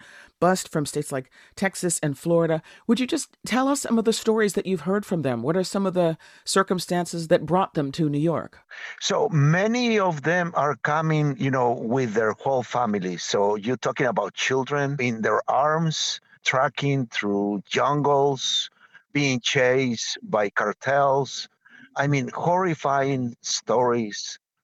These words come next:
Speaker 2: of bodies being found in the jungle a-, as they go up the mountains, as they cross rivers.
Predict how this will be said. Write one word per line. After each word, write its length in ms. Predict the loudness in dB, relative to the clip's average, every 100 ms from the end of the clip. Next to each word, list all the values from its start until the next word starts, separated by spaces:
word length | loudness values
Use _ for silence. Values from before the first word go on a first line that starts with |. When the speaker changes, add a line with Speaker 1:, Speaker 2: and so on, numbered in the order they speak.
| -4
Speaker 2:
of 500 | 0 2 2 0 -6
bodies 440 | -2 0 2 -2 -4
being 320 | -2 -2 -2
found 640 | -2 0 2 2 0 0 -4
in 160 | -4 -2
the 140 | -2
jungle 580 | -2 0 0 2 2 2
a-, 280 | 0 0 -2
as 100 | 0
they 300 | 0 0 -2 -2
go 160 | 2
up 220 | 2 2 0
the 120 | -2
mountains, 520 | 2 0 0 -2 -2
as 220 | -2 -2 -2
they 120 | -4
cross 380 | 0 0 0 -2
rivers. 640 | -2 0 0 0 -4